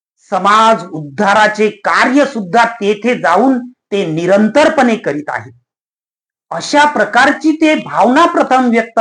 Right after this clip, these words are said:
करतात. यामधून छत्रपती शाहू महाराज आणि डॉक्टर बाबासाहेब आंबेडकर यांच्यातील एकमेकाप्रतीचा स्नेह, सहकार्य, मोठेपण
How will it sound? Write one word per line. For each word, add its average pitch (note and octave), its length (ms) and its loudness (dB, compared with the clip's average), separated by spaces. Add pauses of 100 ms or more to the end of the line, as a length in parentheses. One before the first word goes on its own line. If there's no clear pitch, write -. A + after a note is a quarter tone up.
करतात. F3+ 420 0 (420)
यामधून F#3+ 760 0 (420)
छत्रपती A3+ 640 -2
शाहू F3 460 0
महाराज G3+ 560 4 (380)
आणि G#3 460 2
डॉक्टर B3+ 460 2
बाबासाहेब F#3 760 0 (100)
आंबेडकर E3 720 -2 (380)
यांच्यातील G3 840 -2
एकमेकाप्रतीचा G3 1300 -2
स्नेह, F3 640 -4 (420)
सहकार्य, G#3 680 0 (360)
मोठेपण F#3+ 800 -2